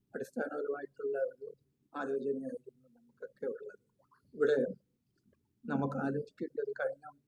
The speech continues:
നാല്, ഏഹ്, അഞ്ച് വർഷത്തിന് മുമ്പ് എത്രയോ ഫിലിം സൊസൈറ്റികൾ ഉണ്ടായിരുന്നു എന്നുള്ളതാണ്. ഈ കാലഘട്ടത്തിൽ വാസ്തവത്തിൽ പ്രവർത്തിക്കുന്ന എത്ര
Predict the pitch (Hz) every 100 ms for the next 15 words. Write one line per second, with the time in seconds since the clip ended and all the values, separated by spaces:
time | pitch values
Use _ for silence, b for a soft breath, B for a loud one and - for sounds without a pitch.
0 | _ - 135 135 143 - - - 508 494
1 | - - - - - _ _ _ _ 240
2 | 147 - 143 143 - 139 143 135 131 131
3 | 135 123 - _ _ _ _ _ _ _
4 | _ - - 139 147 151 147 123 143 -
5 | - - - - 123 120 117 - 117 117
6 | _ _ _ _ _ _ _ - _ _
7 | _ - 135 135 135 131 139 139 - -
8 | 143 135 _ _ _ _ - 139 - -
9 | 165 151 147 - 415 427 - - 269 269
10 | - _ _ _ _ - -